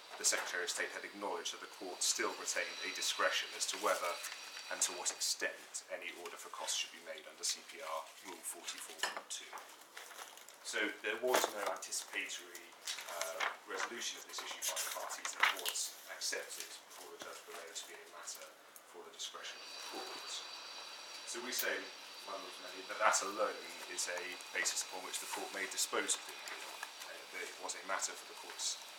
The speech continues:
discretion, and the court exercised that discretion. We say there are, uh,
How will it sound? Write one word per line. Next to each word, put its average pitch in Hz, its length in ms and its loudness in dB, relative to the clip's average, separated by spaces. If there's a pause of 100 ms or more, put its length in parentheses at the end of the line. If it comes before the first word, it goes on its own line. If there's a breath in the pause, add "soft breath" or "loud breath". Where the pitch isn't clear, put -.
(200)
discretion, - 480 6
and - 400 -6
the - 160 -8
court - 240 -8
exercised - 560 2
that - 80 0
discretion. - 480 -4 (100)
We - 140 -8
say - 240 -4
there 85 100 -4
are, 82 220 0 (540 loud breath)
uh, 87 180 8